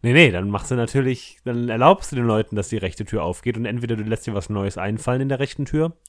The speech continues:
oder das, was vorher hinter der linken war, ist plötzlich hinter der rechten Tür und nobody knows, ne? Das ist ja das Gute, die Spieler wissen ja nicht wirklich, was passiert. Das heißt, auch wenn du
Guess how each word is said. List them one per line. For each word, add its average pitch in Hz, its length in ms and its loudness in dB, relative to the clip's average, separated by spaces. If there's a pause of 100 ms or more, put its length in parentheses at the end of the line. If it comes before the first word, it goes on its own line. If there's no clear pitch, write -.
(140)
oder 120 160 -4
das, 120 180 -4
was 127 120 -4
vorher 139 300 0
hinter 120 200 0
der 110 100 0
linken 147 320 -2
war, 107 180 0
ist - 200 -10
plötzlich - 340 -2
hinter 160 220 4
der 143 120 4
rechten 160 320 4
Tür 135 260 6 (200)
und 139 220 0
nobody 143 420 6
knows, 143 400 4
ne? 113 220 0 (560)
Das 131 120 2
ist - 140 2
ja 156 80 6
das 127 160 0
Gute, 143 240 2
die 101 180 -2
Spieler 143 380 2
wissen 156 220 -2
ja 123 100 2
nicht 117 380 -2
wirklich, 107 340 0
was 80 160 -8
passiert. 82 460 -10
Das 87 100 -8
heißt, 120 180 -4
auch 113 120 -6
wenn 123 120 0
du 120 220 0